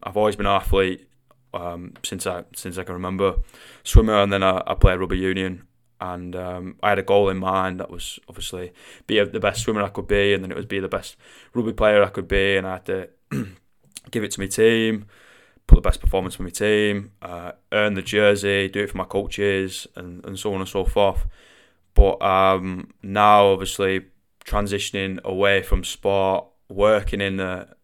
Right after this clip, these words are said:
sort of sporting side, which I have done and, and dabbled in, and I, and I absolutely love coaching,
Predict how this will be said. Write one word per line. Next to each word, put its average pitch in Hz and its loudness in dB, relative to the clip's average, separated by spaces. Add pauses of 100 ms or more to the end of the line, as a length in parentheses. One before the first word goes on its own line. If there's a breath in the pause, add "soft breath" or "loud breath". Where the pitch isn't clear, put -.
sort - -6
of 87 -10 (460 soft breath)
sporting 98 2
side, 95 2
which 92 -8
I 90 -8
have 95 -2
done 92 -4
and, 90 -10
and 95 -12
dabbled 92 -4
in, 92 -8
and 90 -10
I, 92 -10
and 90 -12
I 92 -8
absolutely 90 -10
love 92 -8
coaching, 92 -8